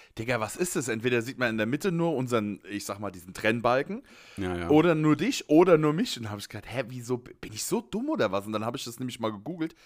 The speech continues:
Speaker 1: Das kriegst du irgendwie so nicht eingestellt. Du musst es wirklich
Speaker 2: Ja,
Speaker 1: halt
Speaker 2: ja.
Speaker 1: anders irgendwie exportieren dann, keine Ahnung. Mann, diese ganze
Speaker 2: Äh,
Speaker 1: Technik,
Speaker 2: noch
Speaker 1: ey. So alt sind wir noch nicht,
Speaker 2: Ja.
Speaker 1: aber es überholt uns. <laughs>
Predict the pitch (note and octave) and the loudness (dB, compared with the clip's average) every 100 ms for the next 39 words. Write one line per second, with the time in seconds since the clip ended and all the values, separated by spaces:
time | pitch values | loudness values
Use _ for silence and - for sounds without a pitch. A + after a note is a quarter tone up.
0 | - - A2 - D#3 - D3 G#2 C3 D#3 | -20 -10 -10 -6 -8 -6 -4 -2 -4 -4
1 | C3+ D3+ - - A3 A2+ G#2 A#2 D#3 B2+ | -4 -4 -6 -10 -6 -4 -4 -6 -8 -10
2 | B2+ E3 G#3 G3 - - - G2 F#2 G#2+ | -4 -4 -4 -14 -14 -20 -14 -8 -2 -2
3 | - D3+ D#3+ C3+ C#3 C3+ C#3+ C#3 C3+ _ | 0 -2 -2 -4 -6 -6 -6 -6 -8 _
4 | _ _ _ _ _ _ - E2 - A2 | _ _ _ _ _ _ -18 -18 -10 -10
5 | - C3+ G#2+ D#2 D#2 D2 - D#2 C#2+ B1+ | -8 -6 -6 -6 -8 -12 -12 -12 -12 -14
6 | C#2+ D#2 _ _ _ _ _ _ _ _ | -14 -18 _ _ _ _ _ _ _ _
7 | _ _ - A2 G2 - G#2+ G#2+ G#2+ G#2+ | _ _ -6 -6 -6 -2 0 2 2 0
8 | G#2 B2 A#1 D#2 E2+ _ F2+ G#2 A#2+ B2 | -2 -4 -6 -8 -12 _ -2 -2 -2 -4
9 | F#2+ F2+ F#2 F2 F2 - - F#2+ G2 F#2 | -2 -2 -2 -2 -6 -10 -10 -6 -4 -4
10 | E2+ - - A#2 - C#3 | -8 -12 -14 -14 -6 -6